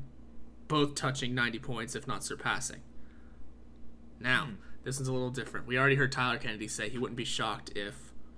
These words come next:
Speaker 1: Malkin led the team in points. I don't see that one happening. That's a little extreme, but,
Speaker 2: Mm-hmm.
Speaker 1: um, Malkin, we can agree, is hungry this year. We know Sid might just do this in his sleep. It's ninety points. He had eighty-four last year, and sure, he's kind of,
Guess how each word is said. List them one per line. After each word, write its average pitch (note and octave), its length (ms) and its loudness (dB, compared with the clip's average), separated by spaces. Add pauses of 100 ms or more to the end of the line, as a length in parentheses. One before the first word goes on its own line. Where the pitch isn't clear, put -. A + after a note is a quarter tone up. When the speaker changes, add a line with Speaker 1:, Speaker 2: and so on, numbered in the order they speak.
(180)
Speaker 1:
Malkin B2+ 360 0
led A#2+ 160 0
the A#2 60 -2
team G#2+ 260 -6
in G2 60 -8
points. - 360 -6
I E3 140 12
don't D3 120 10
see C3+ 140 2
that G2 160 2
one D#2+ 100 -6
happening. - 340 -6
That's D3+ 220 8
a C3 40 4
little B2+ 420 4
extreme, - 460 -4 (200)
but, - 400 -2 (440)
Speaker 2:
Mm-hmm. - 800 -8
Speaker 1:
um, B2 320 -2 (640)
Malkin, D3 460 4
we C#3 120 6
can C#3 300 4
agree, B2 340 4
is C3 120 4
hungry C#3+ 340 4
this - 240 -2
year. - 240 -4 (760)
We D#3+ 140 10
know G#3 140 12
Sid E3+ 260 8
might C3 200 4
just - 180 -2
do A#2 160 0
this - 360 -2 (120)
in C#3 100 4
his A2 160 0
sleep. - 340 -6 (240)
It's C#3 180 2
ninety D#3+ 240 10
points. D3+ 260 4
He D#3 60 6
had D3 120 6
eighty-four D#3+ 440 8
last C3+ 340 8
year, C3+ 80 2
and A#2+ 100 0
sure, C3+ 280 8
he's C3 220 4 (100)
kind C#3+ 520 2
of, C#3+ 360 4